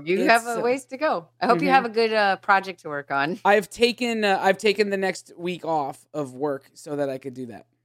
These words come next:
Speaker 2: It's not true. Um,
Speaker 1: <laughs>
Speaker 2: so anyway, uh, Outlander is, it's, it's quite good. On the topic of time travel and, like, anomalies,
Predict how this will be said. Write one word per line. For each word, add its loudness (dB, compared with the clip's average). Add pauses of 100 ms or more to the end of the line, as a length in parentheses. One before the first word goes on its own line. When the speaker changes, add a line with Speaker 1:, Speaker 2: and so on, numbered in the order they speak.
(240)
Speaker 2:
It's -20
not -20
true. -20 (600)
Um, 6 (220)
Speaker 1:
<laughs> 0
Speaker 2:
so 2
anyway, 2
uh, 2 (160)
Outlander 2
is, -4
it's, -10 (200)
it's -6
quite 2
good. 0
On 2
the 0
topic 2
of -6
time 0
travel 2
and, -2
like, 0
anomalies, 0